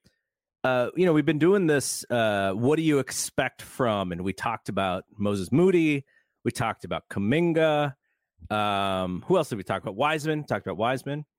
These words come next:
and now we're gonna talk about Jordan Poole. I didn't make the graphic for Jordan Poole like I did the other ones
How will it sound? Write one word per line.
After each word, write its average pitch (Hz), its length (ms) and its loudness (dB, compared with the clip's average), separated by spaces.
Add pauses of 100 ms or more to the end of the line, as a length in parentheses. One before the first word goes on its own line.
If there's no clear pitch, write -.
(400)
and 147 360 0
now 139 440 0 (240)
we're 123 100 -2
gonna 123 80 0
talk 110 160 -2
about 110 220 0
Jordan 107 240 2
Poole. 107 500 2 (180)
I 170 120 -2
didn't 220 320 -4
make 170 300 0
the 127 100 -2
graphic 143 760 -4
for 175 240 2
Jordan 165 300 2
Poole 175 260 2
like 151 220 2
I 131 80 0
did 131 180 0
the 117 140 0
other 151 120 2
ones 202 320 0